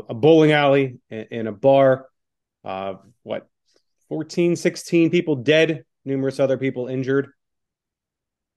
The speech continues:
And <clears throat> you're seeing a, a renewed call for, uh, assault weapons bans.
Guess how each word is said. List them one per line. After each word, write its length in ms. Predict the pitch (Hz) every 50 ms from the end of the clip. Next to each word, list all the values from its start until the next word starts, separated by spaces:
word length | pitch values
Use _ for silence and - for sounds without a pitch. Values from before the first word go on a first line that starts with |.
| _ _ _ _ _
And 540 | - 185 190 196 196 196 190 185 185 185 - _ _ _ _
<clears throat> 460 | _ _ _ _ - - 202 208 208 196
you're 180 | 196 185 190
seeing 500 | 185 - - 285 277 240 208 185 165 151 _ _ _ _ _ _ _ _ _ _ _ _ _ _ _ _ _ _ _ _ _ _ _ _
a, 340 | - 160 160 156 - 160 151
a 20 |
renewed 420 | 147 151 160 160 170 170 156 160
call 560 | - - 151 151 151 151 151 151 147 139 - _ _ _
for, 640 | - 139 139 139 135 135 131 131 123 123 127 123 - _
uh, 220 | - 120 117 113 - -
assault 260 | - - 170 156 143
weapons 300 | 147 143 143 156 151 131
bans. 520 | 135 156 151 160 156 156 156 - - _